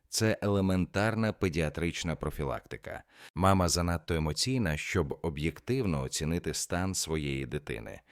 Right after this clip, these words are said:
Кожне слово звучить як медичний висновок, професійно та переконливо. Але Віка помічає, погляд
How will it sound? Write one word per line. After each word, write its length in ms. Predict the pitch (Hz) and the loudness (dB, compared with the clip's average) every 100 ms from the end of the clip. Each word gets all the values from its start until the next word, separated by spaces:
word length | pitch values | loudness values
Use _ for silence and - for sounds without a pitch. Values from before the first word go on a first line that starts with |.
| - - | -20 -12
Кожне 340 | - 127 120 110 | 2 4 4 2
слово 460 | - 120 123 120 - - | 2 0 0 -2 -4 -6
звучить 640 | 87 92 107 - 135 - | -2 0 0 0 -2 0
як 220 | 110 107 | -2 0
медичний 680 | 95 95 - 120 - - 104 | 0 0 0 -2 -2 -4 -2
висновок, 680 | 82 92 - 71 55 - - - - - | -2 -4 -4 -6 -6 -10 -12 -20 -12 0
професійно 760 | 95 85 71 - 107 131 123 | 2 2 0 2 2 2 2
та 200 | 117 - | 0 -4
переконливо. 800 | 90 82 76 - 60 55 53 50 - _ - - - | -2 0 -2 -4 -8 -8 -10 -10 -14 _ -20 -20 -6
Але 460 | 85 95 95 87 - | 2 6 6 4 0
Віка 380 | 85 87 131 135 | -4 -2 0 -2
помічає, 800 | 131 120 117 - 92 65 104 - _ _ _ _ | -2 0 0 -2 -4 -4 -8 -12 _ _ _ _
погляд 420 | 90 80 67 64 | 2 2 0 -6